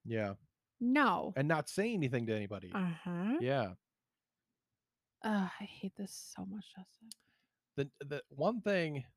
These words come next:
Speaker 1: that I think is important to know,
Speaker 2: Mm.
Speaker 1: um, is that the only reason that this person could see the eyes looking back
Speaker 2: Mm-hmm.
Speaker 1: is because they were some sort of animal.
Speaker 2: Sure.
Speaker 1: You know for a fact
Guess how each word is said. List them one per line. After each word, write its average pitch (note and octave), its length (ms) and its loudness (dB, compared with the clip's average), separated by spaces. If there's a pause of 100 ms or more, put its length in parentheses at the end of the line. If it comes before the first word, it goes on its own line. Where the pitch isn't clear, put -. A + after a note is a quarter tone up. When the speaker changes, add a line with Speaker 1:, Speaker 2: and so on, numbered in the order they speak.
(140)
Speaker 1:
that A#2+ 100 0
I A#2 80 0
think D3 180 -4
is C3 100 -10
important C#3 500 -2
to A2+ 100 -8
know, A2 480 -2 (100)
Speaker 2:
Mm. - 1200 -12
Speaker 1:
um, G#2+ 460 -2 (580)
is B2+ 180 -2
that A2 360 2 (640)
the C3+ 180 -4
only D#3 320 2
reason B2+ 540 -2 (440)
that - 140 -10
this B2 160 -2
person B2 480 -2
could A2 160 -8
see - 320 -2
the C#3 160 0
eyes A#2+ 340 0
looking G#2+ 420 -4
back B2+ 580 0
Speaker 2:
Mm-hmm. F3 200 -6 (220)
Speaker 1:
is A2+ 100 -8
because A2+ 440 -6
they A2 160 -4 (160)
were B2 500 4 (300)
some A#2 280 -4
sort A2 220 -4
of G2 80 -12 (100)
animal. G#2 440 -8 (120)
Speaker 2:
Sure. F3 540 0
Speaker 1:
You A#2+ 140 -2
know B2+ 260 -2
for B2+ 180 -2
a A2+ 60 -2
fact A#2+ 480 -4